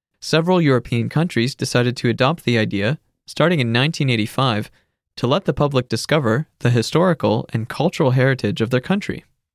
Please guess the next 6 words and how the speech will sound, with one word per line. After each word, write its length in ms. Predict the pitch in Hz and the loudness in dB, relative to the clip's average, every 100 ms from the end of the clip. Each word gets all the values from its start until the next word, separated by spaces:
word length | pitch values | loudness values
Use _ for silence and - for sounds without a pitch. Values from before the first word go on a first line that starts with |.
| _ _ _ _ - | _ _ _ _ -10
Since 340 | - 117 - | -4 -2 0
nineteen 400 | 113 147 175 180 | 0 0 0 0
ninety-five, 720 | 147 147 123 - 156 117 - - _ _ - | 2 0 0 0 0 0 -2 -10 _ _ -4
a 60 | |
national 520 | 117 120 175 196 175 143 | 0 2 0 0 -2 -2
theme, 500 | 135 117 113 165 | -2 0 -2 -4